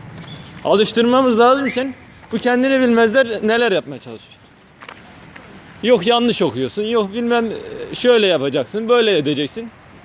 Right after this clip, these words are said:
Ya bir haddini bil sen ya. İnsan elinden geleni yapıyorsa ve Yüce Allah'ın rızasını sadece gözetiyorsa, başka bir, bir menfaati yoksa asıl olan ibadet odur. Senin yaptığın gibi gösteriş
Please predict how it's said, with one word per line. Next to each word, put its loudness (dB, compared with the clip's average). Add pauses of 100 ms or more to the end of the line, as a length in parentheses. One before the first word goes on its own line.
(300)
Ya -4
bir 4
haddini 0
bil -4
sen -6
ya. -6 (1080)
İnsan 2
elinden 2
geleni 0
yapıyorsa 0
ve 2
Yüce 0
Allah'ın 2
rızasını 0
sadece 0
gözetiyorsa, -2
başka 2
bir, 0 (640)
bir 2
menfaati 0
yoksa -2 (960)
asıl 0
olan 2
ibadet 2
odur. 0 (2500)
Senin 2
yaptığın 0
gibi -2
gösteriş 2